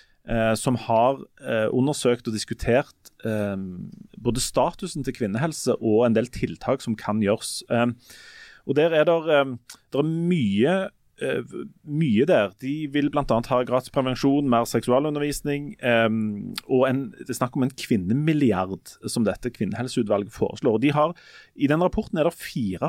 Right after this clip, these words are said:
hovedfunn. Ehm, blant annet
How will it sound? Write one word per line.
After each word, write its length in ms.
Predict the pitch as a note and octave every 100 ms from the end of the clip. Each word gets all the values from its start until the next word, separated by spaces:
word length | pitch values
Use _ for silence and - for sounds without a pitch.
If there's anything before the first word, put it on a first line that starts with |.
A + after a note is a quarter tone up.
| -
hovedfunn. 1160 | C#3+ G2 A2 C3 _ _ _ - - G2 F2+ E2+ _ _ _ _ _ _ _ -
Ehm, 440 | G#2+ G2+ G2 F#2+ _ - - _
blant 200 | C3+ -
annet 220 | B2+ D#3+